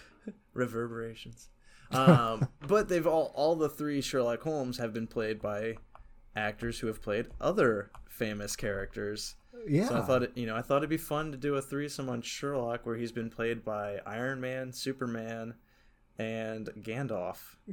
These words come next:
Speaker 2: Good old Gandalf.
Speaker 1: Good old Gandalf.
Speaker 2: Yeah.
Speaker 1: And so,
Speaker 2: Uh,
Speaker 1: yeah, we're
Speaker 2: I,
Speaker 1: talking.
Speaker 2: I was excited about it too. Uh, after we talked about it,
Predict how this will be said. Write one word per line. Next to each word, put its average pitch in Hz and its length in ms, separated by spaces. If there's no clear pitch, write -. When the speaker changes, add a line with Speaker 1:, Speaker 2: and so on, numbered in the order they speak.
Speaker 2:
Good 113 180
old 147 280
Gandalf. 127 800
Speaker 1:
Good 107 180
old 120 220
Gandalf. 110 520
Speaker 2:
Yeah. 143 300
Speaker 1:
And 107 80
so, 110 140
Speaker 2:
Uh, 135 340
Speaker 1:
yeah, 120 100
we're 120 120
Speaker 2:
I, 143 240
Speaker 1:
talking. 131 140
Speaker 2:
I 143 180
was 143 160
excited 123 400
about 117 280
it 107 100
too. 120 540
Uh, 107 380
after 117 300
we 107 100
talked 110 380
about 107 220
it, 107 200